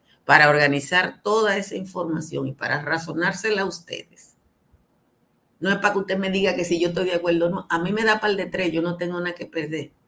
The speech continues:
Yo dije que iba a pasar. Y me siento bi-, bien profesionalmente, no por el país. Porque yo como dominicana defiendo los intereses de Dominicana y de los dominicanos y dominicanas, que no es lo mismo.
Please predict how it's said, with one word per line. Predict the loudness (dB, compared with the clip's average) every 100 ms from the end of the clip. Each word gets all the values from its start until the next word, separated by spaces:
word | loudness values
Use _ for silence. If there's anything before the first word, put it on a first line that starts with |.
| _ _ _ _
Yo | 2 8 10
dije | 10 8 6
que | 4
iba | 2 2
a | 0
pasar. | -4 -4 -4 -4 -6 _ _ _ _ _ _ _ _ _ _ _
Y |
me | -2 2
siento | 6 6 6 8 8
bi-, | 6 -2 -6
bien | -2 6 8 8 4
profesionalmente, | 0 -2 -2 -2 0 0 -2 -4 -6 -4
no | -2 0
por | 0 -2
el | -2
país. | -4 -6 -4 -6 -8 -12 _ _ _ _ _ _ _ _ _ _
Porque | -8 -4 0
yo | 4 4
como | 4 0
dominicana | 0 -2 -2 -2 2 4 4 0 -8 _ -8
defiendo | -4 2 2 2
los | 0 0
intereses | -4 -4 -4 -4 -8 -14 -20 _ _
de | -4 6 8
Dominicana | 10 6 4 -2 2 2 2 0
y |
de | 0
los | 0 -2
dominicanos | -8 -8 -8 -8 -2 0 0 -4 -6
y |
dominicanas, | -6 -6 -6 -6 -4 -2 -4
que | -6
no | -4
es | -2
lo | -2
mismo. | -2 -2 -6